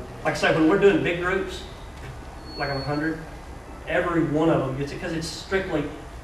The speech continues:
you know, we're breeding them seventy-two hours after they gave the, the guys in the dairy barn gave them their last shot. So every single one of them gets a shot, and, and they all have, they've all been, we, on those, we use paint markers. Uh,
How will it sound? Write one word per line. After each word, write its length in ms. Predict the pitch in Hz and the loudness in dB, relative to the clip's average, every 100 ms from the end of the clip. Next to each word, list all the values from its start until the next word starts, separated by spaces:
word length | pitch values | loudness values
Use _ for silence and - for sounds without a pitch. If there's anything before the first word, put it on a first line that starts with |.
| - | -4
you 60 | 160 | 0
know, 160 | 139 | 4
we're 120 | 131 | 4
breeding 260 | 170 175 165 | 6 4 4
them 60 | 147 | 2
seventy-two 540 | 160 156 147 156 147 | 2 2 0 0 2
hours 260 | 139 135 135 | 4 4 2
after 200 | 135 139 | 0 -2
they 160 | 127 127 | -2 0
gave 340 | 123 123 123 | 0 -4 -6
the, 160 | 131 - - - - - - - - | -6 -6 -12 -14 -14 -14 -14 -14 -12
the 60 | 139 | -8
guys 320 | 131 135 131 | -2 0 0
in 80 | 127 | -2
the 60 | 120 | 0
dairy 240 | 127 127 | 0 0
barn 200 | 123 123 127 | 0 -4 -2
gave 140 | 127 | -4
them 100 | 120 | -4
their 160 | 117 113 | -6 -6
last 260 | 113 - | -8 -8
shot. 300 | 117 117 - - - - - - - | -8 -8 -8 -10 -12 -12 -14 -14 -10
So 220 | - - | -6 -2
every 300 | 156 165 165 | 2 2 4
single 380 | 165 160 160 139 | 2 0 0 0
one 200 | 135 160 | 2 2
of 120 | 139 | 2
them 240 | 123 127 127 - - - - 143 | 0 -4 -6 -10 -14 -14 -12 -6
gets 180 | 151 147 | -4 -4
a 100 | 131 | -6
shot, 520 | - 147 151 170 - - | 0 4 4 2 -2 -8
and, 160 | 151 151 | -4 0
and 140 | 156 | 2
they 140 | 151 147 | 4 4
all 200 | 160 156 | 4 2
have, 360 | 151 143 139 | 2 0 0
they've 180 | 151 151 | 2 2
all 160 | 151 151 | 2 2
been, 420 | 143 135 135 143 | 2 2 0 -2
we, 220 | 151 147 - | -2 -2 -4
on 200 | 147 143 | -2 2
those, 320 | 151 165 139 | 4 6 4
we 100 | 143 | 0
use 240 | 139 135 135 | -2 -2 -4
paint 180 | - 139 123 | -6 -6 -6
markers. 200 | 117 - - - - - - - - - - - | -8 -10 -12 -14 -14 -14 -14 -14 -14 -14 -14 -12
Uh, 80 | 123 | -8